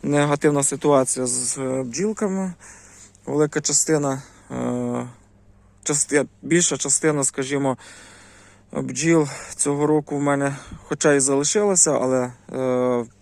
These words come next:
практично всі слабачки, які в мене були, вони відійшли. Тому зараз для кращої стимуляції хочу роздати їм, е, цей сироп, оскільки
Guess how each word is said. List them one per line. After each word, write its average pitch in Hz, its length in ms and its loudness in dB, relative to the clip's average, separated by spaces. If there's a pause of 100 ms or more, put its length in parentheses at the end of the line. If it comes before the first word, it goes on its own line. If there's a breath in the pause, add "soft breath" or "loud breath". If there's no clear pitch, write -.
(140)
практично 143 460 -2
всі - 220 0
слабачки, 147 480 0
які 190 260 0
в 156 40 -6
мене 160 240 -4
були, 156 380 -2 (720 loud breath)
вони 131 380 -2
відійшли. 131 720 0
Тому 143 400 -4
зараз 139 420 2
для 127 100 -4 (220)
кращої 131 380 0
стимуляції 156 640 -2
хочу 127 360 -6 (140)
роздати 127 580 0 (600 loud breath)
їм, 123 380 -4 (160)
е, 117 540 -8
цей 120 180 -2
сироп, 196 380 0 (420)
оскільки 135 600 -6